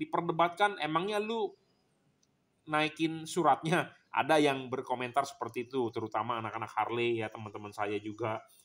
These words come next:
Ada yang mau, eh, legal-legal aja, ya, dilengkapi dengan surat-surat, ya, macam-macam lah, ya. Intinya pokoknya adalah Anda akan mendapatkan kardus seperti ini, produk dari Juragan Lampu, Jungki Wenas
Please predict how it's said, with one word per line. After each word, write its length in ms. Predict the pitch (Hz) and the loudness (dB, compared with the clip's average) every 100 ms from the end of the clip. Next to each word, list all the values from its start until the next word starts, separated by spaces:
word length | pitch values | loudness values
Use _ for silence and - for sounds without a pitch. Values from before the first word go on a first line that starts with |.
| _ _ - | _ _ -2
Ada 240 | 135 170 | 2 6
yang 320 | 175 165 160 156 143 | 6 4 0 -10 0
mau, 400 | 139 160 170 - _ _ _ _ _ _ _ - | 2 4 0 -4 _ _ _ _ _ _ _ -12
eh, 260 | 131 131 135 | -4 0 0
legal-legal 560 | 143 139 139 139 135 139 | 2 2 2 2 4 4
aja, 400 | 139 147 147 135 | 2 4 4 6
ya, 80 | |
dilengkapi 560 | 117 113 113 110 117 123 | 2 0 -2 -2 -4 -4
dengan 160 | 113 110 | -4 -6
surat-surat, 720 | 120 113 110 117 117 117 113 110 | -4 -4 -4 -2 0 0 -2 -4
ya, 80 | |
macam-macam 480 | 101 131 202 240 202 143 | -4 -2 2 2 2 0
lah, 100 | 101 - | -2 2
ya. 160 | 180 185 - 165 | 2 2 -2 -6
Intinya 320 | 165 196 233 | -4 0 0
pokoknya 480 | 214 185 196 214 170 | 0 0 2 2 2
adalah 240 | 180 208 - - _ | 4 2 0 -12 _
Anda 240 | 147 175 185 | 2 6 6
akan 160 | 170 | 6
mendapatkan 320 | 156 156 151 | 4 4 2
kardus 320 | - 147 165 - | 0 2 2 0
seperti 320 | 151 160 147 | -2 -2 0
ini, 240 | 175 208 | 0 0
produk 400 | 202 156 139 139 | 0 0 2 2
dari 80 | 135 | 2
Juragan 320 | 131 131 135 | 2 4 4
Lampu, 320 | 135 131 170 | 2 2 2
Jungki 320 | 196 147 127 131 | 0 0 -2 -2
Wenas 480 | 127 180 208 - | 0 0 0 -2